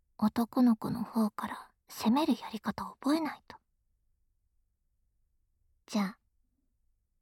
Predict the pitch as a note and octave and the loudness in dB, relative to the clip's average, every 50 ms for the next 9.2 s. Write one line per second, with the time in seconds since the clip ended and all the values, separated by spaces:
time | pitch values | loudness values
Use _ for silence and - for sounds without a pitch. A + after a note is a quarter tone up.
0 | _ _ _ _ - B3+ A#3 - C#4+ C#4+ - - D4+ C#4 C#4 C#4 C#4 C4+ C4+ C4+ | _ _ _ _ -6 -6 -2 -2 -2 -4 -2 -2 -2 0 0 0 0 -2 -2 -2
1 | C#4 C4+ - - - - - _ _ _ _ _ _ _ _ _ _ _ _ _ | -2 -4 -4 -6 -12 -16 -16 _ _ _ _ _ _ _ _ _ _ _ _ _
2 | _ _ _ _ _ _ _ _ - D4 C4+ - - E4 - _ _ _ - C4 | _ _ _ _ _ _ _ _ -2 -2 -2 0 -2 -2 -4 _ _ _ 0 2
3 | A#3+ G3+ G3 G3 G#3 G#3 G#3 G#3 G#3+ G#3 - - G3 G#3 A#3+ D4+ D4+ - _ _ | 2 4 2 2 0 0 -2 -2 -2 -4 -6 -8 -2 0 0 0 0 -4 _ _
4 | _ _ _ _ _ _ _ _ _ _ _ _ _ _ _ _ _ _ _ _ | _ _ _ _ _ _ _ _ _ _ _ _ _ _ _ _ _ _ _ _
5 | _ _ _ _ _ _ - D4+ - _ _ _ _ _ _ - D4+ - - - | _ _ _ _ _ _ -4 -4 -4 _ _ _ _ _ _ -6 -6 -6 -4 -4
6 | F4+ F#4 G#4 G4+ - G#4+ G4+ - - D#4+ B3+ G#3+ G3+ A#3+ - _ _ _ _ _ | -2 0 0 2 2 0 0 2 2 2 4 4 2 0 -2 _ _ _ _ _
7 | _ _ _ _ _ _ _ _ _ _ _ _ _ _ _ _ _ _ _ _ | _ _ _ _ _ _ _ _ _ _ _ _ _ _ _ _ _ _ _ _
8 | _ _ _ _ _ _ _ _ _ _ _ - B3 B3+ - - F4 - F#4+ F#4+ | _ _ _ _ _ _ _ _ _ _ _ 0 0 0 0 -2 -2 0 0 -2
9 | F#4+ - - G4+ | -2 -2 -4 -6